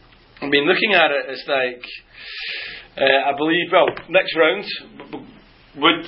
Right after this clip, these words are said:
we'll see, uh, Songnam versus Mokpo. Uh, it will see, uh, Busan versus Jeonnam. Um,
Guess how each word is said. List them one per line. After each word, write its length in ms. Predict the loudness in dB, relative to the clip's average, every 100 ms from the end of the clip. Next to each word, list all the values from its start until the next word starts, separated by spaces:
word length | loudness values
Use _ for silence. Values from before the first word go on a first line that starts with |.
| -6
we'll 220 | 2 2 2
see, 360 | -2 -4 -6 -10
uh, 220 | -2 0 0 0
Songnam 440 | 0 2 0 0
versus 560 | 0 0 0 -6 -10 -2
Mokpo. 420 | 0 0 -2 -8 -10 -20 _ _ _ _ -14
Uh, 580 | -8 -4 -2 -2 -2
it 80 | -4
will 120 | -8
see, 760 | -8 -10 -4 0 0 0 -2 -6 -14 -20 -20 -12 -4
uh, 520 | 0 2 0 -2 -4
Busan 420 | -4 0 -2 -2
versus 340 | -4 -4 -8 -4
Jeonnam. 380 | 0 2 0 -2 -16 -20 _ _ _ _ _ _ _ _ -18 -18 -18 _ -12
Um, 880 | -6 -2 0 2 0 0 -4 -8